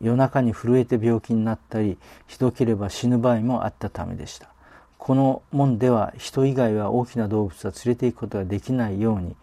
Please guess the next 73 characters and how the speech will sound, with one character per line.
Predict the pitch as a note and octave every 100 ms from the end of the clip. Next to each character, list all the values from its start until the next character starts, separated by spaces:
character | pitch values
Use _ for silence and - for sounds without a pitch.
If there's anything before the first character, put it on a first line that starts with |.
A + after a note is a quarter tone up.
| - - _
小 | - - A#2+
さ | -
く | F#2+ -
作 | - C#3
っ |
た | - A2+
の | F2
で、 | D#2+ D#2+ - _ - -
ラ | G#2 G#2
ク | B2
ダ | B2+
に | B2
乗 | B2
っ | A2
て | - - C3 - - - -
き | -
た | B2+
と | A2 G#2
し | -
て | - G#2+
も、 | F#2 - _ -
ラ | G#2
ク | C3
ダ | A#2+
は | A2+
外 | - C#3 C3
に | A2+ G2
置 | F#2+
い |
て | -
人 | G2 - B2
だ | B2+
け | A#2+
が | G2+
入 | G2 G#2
ら | G2+
な | F#2+
け | -
れ | G#2+
ば | A#2
な | F#2+
り | F2
ま | E2+
せ | - -
ん |
で | -
し | -
た。 | - - _ - - - -
そ | - A#2+
れ | A#2+
で | A#2 A2+
ラ | A2+
ク | -
ダ | C3
が | B2 B2
こ | - B2+
の | B2+ A#2+ - - -
針 | - C#3 B2+
の | B2 - A2+
穴 | A2 G#2+
の | A2
門 | A#2 G#2 G#2+
を |
通 | G#2 B2+ A#2+
る |
の | G#2 A2+
が | G#2+
難 | F#2+ F#2+ - G#2
し | A2
い | G#2+
と |
い |
う | -